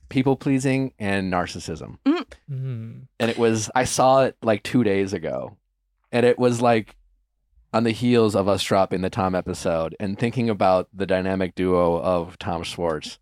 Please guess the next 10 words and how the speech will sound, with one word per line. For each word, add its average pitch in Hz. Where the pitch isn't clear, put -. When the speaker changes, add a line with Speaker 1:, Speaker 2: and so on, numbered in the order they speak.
Speaker 1:
and 87
Tom 85
Sandoval 82
and 92
Speaker 2:
Sure. -
Speaker 1:
how 92
the 92
way 92
this 87
psychologist 90